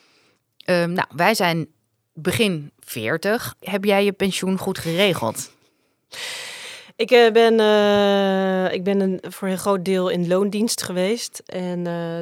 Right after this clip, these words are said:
Speaker 2: dus dat is bij verschillende pensioenfondsen. Want het is afhankelijk van of je academisch werkt of in een, eh, perifere ziekenhuis. En daarna ben ik, eh, freelancer geweest. Dus dan heb je het verplichte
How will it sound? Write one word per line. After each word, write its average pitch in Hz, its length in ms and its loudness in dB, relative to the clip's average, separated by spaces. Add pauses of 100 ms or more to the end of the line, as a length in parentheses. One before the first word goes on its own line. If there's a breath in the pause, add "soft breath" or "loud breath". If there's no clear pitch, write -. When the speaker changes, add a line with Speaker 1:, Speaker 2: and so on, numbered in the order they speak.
Speaker 2:
dus - 300 -10
dat 185 160 -12
is - 120 -12
bij 175 140 -2
verschillende 180 380 -6
pensioenfondsen. 202 840 -6 (600)
Want 165 160 -14
het 160 120 -12
is 170 200 -10
afhankelijk 170 460 -10
van - 120 -14
of - 80 -20
je - 80 -18
academisch 175 560 -6
werkt 156 400 -10
of - 400 -14 (140)
in 165 200 -10
een, 151 240 -8
eh, 151 360 -10 (160)
perifere 185 720 -6
ziekenhuis. 196 600 -4 (580 loud breath)
En 196 340 4
daarna 190 420 6
ben 185 220 4
ik, 180 280 2
eh, 175 200 -2
freelancer 220 560 2
geweest. 185 400 0
Dus 190 140 -6
dan 185 220 -2
heb 175 140 -4
je - 80 -6
het 170 140 -6
verplichte 175 840 0